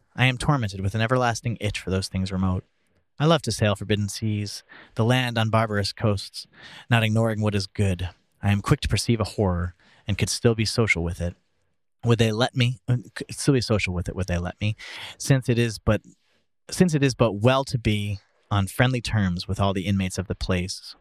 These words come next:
one lodges in. By reasons, by reason of these things, then, the whaling voyage was welcome. The great floodgates of the wonder world sprung open, and the wild conceits that swayed me to my purpose, two and two, there floated into my inmost soul,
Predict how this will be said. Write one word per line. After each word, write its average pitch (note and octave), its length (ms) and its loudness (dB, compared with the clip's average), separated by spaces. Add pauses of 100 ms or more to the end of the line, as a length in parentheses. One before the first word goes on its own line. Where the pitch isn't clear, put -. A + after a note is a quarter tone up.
one F2 200 -2
lodges E2+ 360 -2
in. F2 180 -6 (640)
By G3+ 160 4
reasons, A3+ 500 0 (220)
by C#3 140 4
reason D#3 300 2
of C#3 60 -2
these C3 200 0
things, B2+ 400 0
then, B2+ 300 2 (320)
the G2+ 100 2
whaling B2 340 4
voyage A2+ 480 2
was G2 200 -2
welcome. F2+ 440 -4 (420)
The - 80 -8
great A2+ 260 2
floodgates A2+ 600 0
of G#2 60 -6
the G2+ 100 0
wonder A2 300 0
world G#2 300 0
sprung - 460 0
open, F2 260 0
and F2 180 -2
the F2 80 -2
wild G#2 460 0
conceits G2+ 540 -6
that F#2+ 160 -8
swayed G2+ 480 -4
me G2+ 120 -2
to - 100 -10
my G2 140 0
purpose, - 540 -8 (180)
two G2+ 180 -2
and G2 140 0
two, F#2+ 320 -2
there F#2+ 180 -2
floated F#2 500 -2
into F2+ 220 -4
my F#2 200 0
inmost F#2 500 -4
soul, F2 460 -8